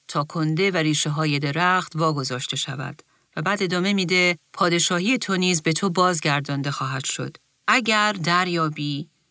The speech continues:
که آسمان است که حکم می‌راند.»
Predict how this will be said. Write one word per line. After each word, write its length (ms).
که 160
آسمان 520
است 240
که 100
حکم 380
می‌راند.» 580